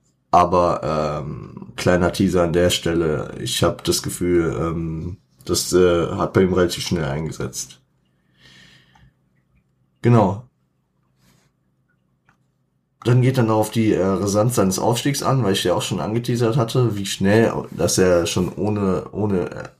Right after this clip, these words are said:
gedroppte Single überhaupt schon einen, äh, Vertrag in der Höhe bekommen hat. Und, ähm,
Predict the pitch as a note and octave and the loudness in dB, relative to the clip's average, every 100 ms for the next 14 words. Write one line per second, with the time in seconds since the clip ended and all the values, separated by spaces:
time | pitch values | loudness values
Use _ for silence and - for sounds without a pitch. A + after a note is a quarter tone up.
0 | _ - A2 F#2+ F#2+ G2 - A#2 A#2+ G#2+ | _ -6 -4 -2 -2 -2 0 2 4 2
1 | F#2+ F#2 G2 G#2 - - F#2+ F#2 D2+ F#2 | 2 0 0 -2 -2 -2 0 0 0 0
2 | F2+ E2+ C2+ D#2+ E2+ - - F2 F#2+ A#2+ | -2 -4 -4 -6 -6 -6 -4 2 4 2
3 | - F#2+ F2+ F#2 G2+ A2 A2+ G#2 A#2 G#2+ | -4 -4 -2 0 2 2 0 0 0 0
4 | A2 A2+ G#2+ - _ _ _ _ _ _ | 0 0 -2 -8 _ _ _ _ _ _
5 | _ _ _ _ _ _ _ _ _ - | _ _ _ _ _ _ _ _ _ -2
6 | F#2 F#2 F#2 F#2 - F2 F2 F2 E2+ - | 0 2 0 -2 -2 -2 -2 -4 -6 -10